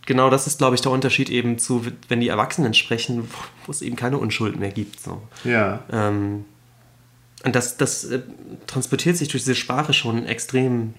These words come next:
Speaker 1: extrem wunderbar eigentlich.
Speaker 2: Ja.
Speaker 1: Ähm, und ich hab mich auch gefragt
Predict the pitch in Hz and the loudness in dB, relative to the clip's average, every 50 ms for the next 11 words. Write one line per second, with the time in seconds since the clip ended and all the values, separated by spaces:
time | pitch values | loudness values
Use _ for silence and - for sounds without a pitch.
0 | _ _ - 123 117 - - - 127 127 123 120 120 117 110 113 - - - 123 | _ _ -12 -10 -10 -8 -2 0 0 2 2 2 0 0 -4 -6 -12 -12 -6 -2
1 | 120 139 131 123 98 98 95 95 92 95 - - 95 95 98 98 - - 98 98 | -2 0 2 2 2 2 2 0 -2 -2 -4 -6 -6 -6 -6 -8 -8 -10 -12 -12
2 | - - - - - - - - - - - - 110 110 110 120 117 117 113 117 | -14 -16 -18 -18 -18 -16 -14 -14 -14 -8 -2 0 2 4 4 4 4 4 4 2
3 | 117 113 117 - - - - - - - 135 143 147 185 185 156 160 147 135 147 | 0 -2 -6 -12 -14 -14 -14 -12 -2 2 2 4 4 4 2 2 2 0 0 0
4 | 147 151 - 147 - - 143 139 143 147 147 - - | -2 0 0 -2 -2 2 4 6 6 4 4 0 -8